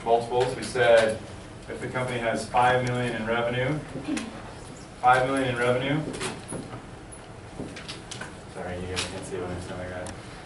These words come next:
And, uh, multiples in the market were, say, three, people are paying three times revenue for, for a business that looks like this. Then the, we'd say the value of the business is fifteen times three, so fifteen million, right?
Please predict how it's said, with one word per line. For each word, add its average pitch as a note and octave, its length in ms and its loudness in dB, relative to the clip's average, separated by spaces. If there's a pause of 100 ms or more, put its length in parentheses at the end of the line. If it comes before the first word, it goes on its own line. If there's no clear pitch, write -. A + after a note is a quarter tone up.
And, A2+ 560 4 (840)
uh, A2 320 4
multiples C3 680 8
in C3+ 80 -2
the A#2 60 0
market A2+ 440 6
were, A2+ 260 10
say, A2 400 8
three, B2+ 320 0
people B2 240 6
are A2 40 6
paying A2+ 200 0
three B2 240 0
times B2 240 2
revenue A#2+ 380 2 (100)
for, A2+ 120 -2 (180)
for A2 340 4 (520)
a - 100 -10
business A#2 300 0
that - 100 -4
looks G#2+ 180 -2
like B2+ 180 2
this. B2 360 2 (680)
Then G#2+ 340 0
the, G#2 280 2
we'd G#2 160 0
say A2 140 2
the G#2 60 2
value G#2+ 320 6
of G2+ 60 0
the G#2+ 60 2
business G#2+ 260 -2
is - 80 -10
fifteen - 380 -2
times G#3 240 -8
three, - 300 0
so - 120 -6
fifteen G#2 420 -6
million, A2 280 -4
right? A2+ 220 -2